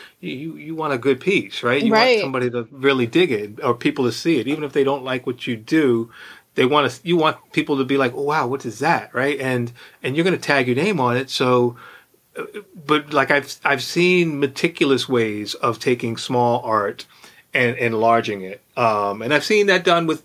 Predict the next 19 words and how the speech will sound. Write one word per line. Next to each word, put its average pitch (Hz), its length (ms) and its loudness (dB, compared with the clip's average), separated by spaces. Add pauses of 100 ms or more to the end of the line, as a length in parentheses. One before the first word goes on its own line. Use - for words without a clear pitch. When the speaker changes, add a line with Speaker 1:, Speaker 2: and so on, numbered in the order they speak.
Speaker 1:
with 151 220 -6
murals, 160 440 0
like, 117 340 0
through, 123 560 0
you 156 80 -8
know, 120 200 2
like, 113 180 -2
different 139 360 -4 (120)
mural 143 280 0
programs, 117 540 0 (420)
maybe 120 280 2
in 117 60 0
New 120 60 0
York 113 220 0
City 113 580 2
and 101 80 -8
here 120 200 0
in 107 40 -4
Philly, 110 520 0